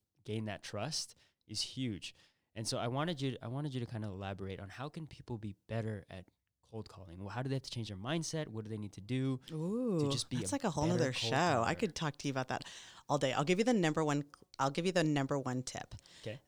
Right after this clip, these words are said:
Speaker 2: that I learned in New York City. I flew myself out there, and I fly myself around the country to learn from the best. And I am a part of this group at Cushman and Wakefield, or I should say I was. Um, and this guy is the best. He's in New York City and another one in Washington, D C, and they're amazing human beings. And, uh,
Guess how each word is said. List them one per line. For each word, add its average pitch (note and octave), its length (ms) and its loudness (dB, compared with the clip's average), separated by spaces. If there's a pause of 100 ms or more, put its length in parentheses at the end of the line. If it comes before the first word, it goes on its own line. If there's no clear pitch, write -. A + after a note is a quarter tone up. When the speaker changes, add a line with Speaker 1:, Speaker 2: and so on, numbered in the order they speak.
Speaker 2:
that C#3+ 220 6
I D3 180 8
learned C#3+ 320 4
in C#3 200 2
New C#3 60 6
York D3+ 240 4
City. C#3 260 2
I C3 40 4
flew D3 260 0
myself G3 440 4
out C3+ 180 4
there, B2+ 160 4
and A#2+ 120 4
I F#3 120 6
fly D3+ 300 4
myself C3+ 440 2
around C3 140 2
the C3 60 -2
country C3+ 360 2
to C#3 80 4
learn B2+ 260 2
from C#3 160 -2
the C3 80 0
best. - 560 -6
And C#3 220 -2
I C3 160 0
am C#3+ 120 2
a D#3 60 2
part C#3 200 0
of C#3 60 -4
this - 180 -4
group C3 220 -4
at - 80 -4
Cushman - 280 -4
and E3 60 2
Wakefield, B2 400 -2 (580)
or B2+ 60 -8
I B2 140 -6
should - 220 -2
say D3 120 2
I D3 60 6
was. - 260 2 (340)
Um, C#3+ 520 8
and C3 400 2 (160)
this D3+ 280 0
guy C3 380 4
is B2+ 300 0
the D#3 140 2
best. B2 320 4
He's C#3 140 0
in C3 120 6
New C3+ 100 4
York D3+ 240 2
City C3 400 0
and B2 120 0
another C3 220 2
one C#3 140 2
in C3 80 2
Washington, B2 400 0
D B2 100 -6
C, D#2 280 -4
and A2 140 -4
they're C3 120 -2
amazing A#2+ 460 -2
human A#2 260 -4
beings. - 420 -6
And, A#2+ 320 -2
uh, A#2 200 -4